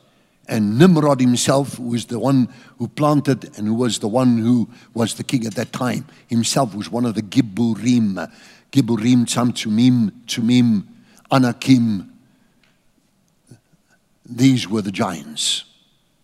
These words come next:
Og, the king of Bashan, had a fifteen-foot bed. Moses took him out.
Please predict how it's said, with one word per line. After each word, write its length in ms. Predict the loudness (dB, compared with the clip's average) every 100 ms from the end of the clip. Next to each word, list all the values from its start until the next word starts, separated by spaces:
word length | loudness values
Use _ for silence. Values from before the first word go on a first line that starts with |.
| _ _ _ _ _ _ 0
Og, 500 | 0 0 -12 -18 -14
the 100 | -4
king 260 | 0 0
of 160 | -2 -2
Bashan, 580 | 0 0 -4 -10 -14 _ _ _ _ -8
had 160 | -6
a 60 | -6
fifteen-foot 680 | -8 -8 -6 -6 -6 -10 -6
bed. 420 | -8 -8 -16 _ _ _ _ _ _ _ _ _ _ _ _ _ _ _ -6
Moses 400 | -2 -2 -2 -8
took 200 | -10 -6
him 160 | -6
out. 320 | -6 -12 -20